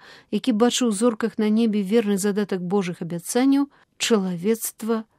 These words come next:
верыць у наканаванне лёсу праз зоркі. У ватыканскім паведамленні узгадваюцца папы, якія асабліва моцна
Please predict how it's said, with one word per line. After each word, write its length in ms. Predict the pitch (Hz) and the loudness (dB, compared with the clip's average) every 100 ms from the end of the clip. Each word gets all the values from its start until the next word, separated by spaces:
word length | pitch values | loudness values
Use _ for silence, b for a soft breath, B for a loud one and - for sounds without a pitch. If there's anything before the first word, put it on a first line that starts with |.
| _ _ _ _ | _ _ _ _
верыць 720 | - 196 175 196 208 208 - - _ _ _ _ | -2 0 0 -2 -4 -6 -8 -8 _ _ _ _
у 320 | 208 240 269 _ _ | -2 -2 -4 _ _
наканаванне 1080 | 214 226 - 254 240 226 180 190 185 196 202 - _ _ - | 0 0 2 2 4 2 -2 -2 -2 -2 -4 -8 _ _ -6
лёсу 640 | 190 185 180 - 180 190 _ | -2 -2 0 -2 -2 -10 _
праз 200 | - 196 | -10 -8
зоркі. 640 | 175 170 180 170 - - - _ | -6 -6 -6 -8 -12 -20 -20 _
У 80 | 226 | 2
ватыканскім 560 | 220 233 240 220 - 185 | 2 2 0 0 0 -2
паведамленні 680 | 190 180 180 175 247 269 269 B B B - | -2 -2 -2 2 4 6 4 B B B -2
узгадваюцца 720 | 226 208 294 294 285 - 262 | 0 2 2 4 2 0 -2
папы, 400 | - 190 175 185 | 0 -2 -2 -4
якія 280 | 196 - 269 | -2 0 0
асабліва 520 | - 220 208 294 285 | 0 0 0 2 4
моцна 560 | 269 294 277 208 180 | 6 4 2 -2 -4